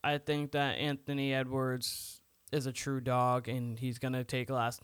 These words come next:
game and be like, "Yeah, that's not who I am," and he's gonna come out and he's gonna play amazing. I do think that I'd like the Thunder, but I just do, I like the Timberwolves a little bit more.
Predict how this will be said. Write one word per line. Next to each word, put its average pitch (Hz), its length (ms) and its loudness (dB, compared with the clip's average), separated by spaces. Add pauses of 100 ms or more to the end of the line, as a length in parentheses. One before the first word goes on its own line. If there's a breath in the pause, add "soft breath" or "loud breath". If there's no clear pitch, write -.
(120)
game 123 440 -4
and 127 140 -4
be 123 120 -4
like, 117 260 -4
"Yeah, 117 160 -2
that's 113 200 -6
not 120 180 -4
who 120 100 -4
I 117 140 -4
am," 117 380 -2
and 123 120 -4
he's 113 140 -4
gonna 117 180 -4
come 117 160 -4
out 110 240 -4
and 117 80 -6
he's 110 140 -6
gonna 110 180 -4
play 110 320 -4 (280)
amazing. 120 800 -2 (560 loud breath)
I 135 140 2
do 135 160 0
think 135 240 -2
that 127 160 -2
I'd 135 180 2
like 139 180 2
the 135 100 -2
Thunder, 135 480 4
but 127 200 2
I 131 120 2
just 123 300 -4
do, 120 360 0 (360)
I 135 60 -2
like 135 180 0
the 127 100 -6
Timberwolves 120 500 -2
a 113 40 -4
little 110 200 -2
bit 90 160 -4
more. 90 280 -4